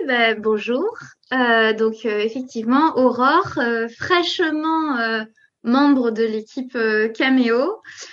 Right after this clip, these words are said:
Euh, dans la vie, je suis, euh, à mon compte depuis déjà, pff,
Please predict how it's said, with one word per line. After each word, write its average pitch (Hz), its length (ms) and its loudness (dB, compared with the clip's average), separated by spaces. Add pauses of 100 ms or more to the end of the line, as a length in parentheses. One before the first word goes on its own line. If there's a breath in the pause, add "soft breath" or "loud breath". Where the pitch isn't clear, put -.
(340 loud breath)
Euh, 226 960 2
dans 262 220 0
la 277 180 0
vie, 285 280 -6
je 277 180 -4
suis, 240 440 -6
euh, 214 260 0
à 226 140 2
mon 220 240 0 (100)
compte 359 640 -4 (120)
depuis 226 240 -10
déjà, 196 640 0
pff, - 100 -20